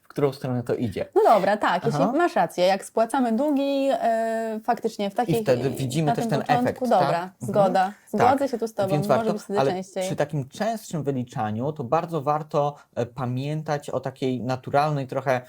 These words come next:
Speaker 1: fluktuacji czy tej zmienności wydatków, tak? No bo wiadomo, jeżeli obliczamy sobie, e, we wrześniu, e,
Speaker 2: Mhm.
Speaker 1: a później w grudniu, jakoś zaraz przed świętami, kiedy mamy większe w-, wydatki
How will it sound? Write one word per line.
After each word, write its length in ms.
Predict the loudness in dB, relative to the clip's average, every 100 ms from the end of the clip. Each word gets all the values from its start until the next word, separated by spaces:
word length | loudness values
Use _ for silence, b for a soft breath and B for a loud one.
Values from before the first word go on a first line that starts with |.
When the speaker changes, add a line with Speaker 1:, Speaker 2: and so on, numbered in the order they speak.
| B _
Speaker 1:
fluktuacji 800 | -8 -6 -2 0 2 0 -6 -10
czy 160 | -6
tej 180 | -4 -2
zmienności 640 | -2 -4 -2 -4 -4 -6 -6
wydatków, 560 | 0 0 0 -4 -6
tak? 180 | -4 -2
No 60 | -2
bo 100 | -2
wiadomo, 320 | -2 -2 -2
jeżeli 460 | -2 -2 -2 -4 -8 B
obliczamy 560 | -6 -4 -6 -6 -6 -6
sobie, 500 | -4 -4 -2 -4 -4 B B
e, 120 | -6
we 120 | -2 0
wrześniu, 720 | 0 -2 -2 -4 -2 -4 -4
e, 40 | 0
Speaker 2:
Mhm. 360 | 2 4 2
Speaker 1:
a 60 | -2
później 400 | -2 -4 -4 -6
w 60 |
grudniu, 560 | -2 0 2 2 0 0
jakoś 300 | 0 -2 -2
zaraz 300 | 0 0 -2
przed 220 | -8 -10
świętami, 460 | -6 -6 -4 -4 -4
kiedy 180 | -6 -4
mamy 240 | -4 -4
większe 380 | -4 -6 -4 -4
w-, 140 | -4
wydatki 520 | -6 -2 -2 -2 -8